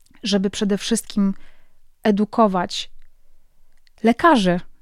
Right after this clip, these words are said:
I wiem, że my jako pacjenci, pacjentki możemy to zrobić, bo to właśnie od nas, od pacjentów i pacjentek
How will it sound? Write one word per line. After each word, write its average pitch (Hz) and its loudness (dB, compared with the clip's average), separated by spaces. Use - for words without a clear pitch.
I 220 4
wiem, 233 6
że 240 4
my 233 8
jako 220 0
pacjenci, 196 -2
pacjentki 190 0
możemy 208 2
to 240 -2
zrobić, 233 0
bo 196 2
to 214 0
właśnie 196 -2
od 247 2
nas, 185 2
od - -12
pacjentów 202 0
i 208 0
pacjentek 196 -2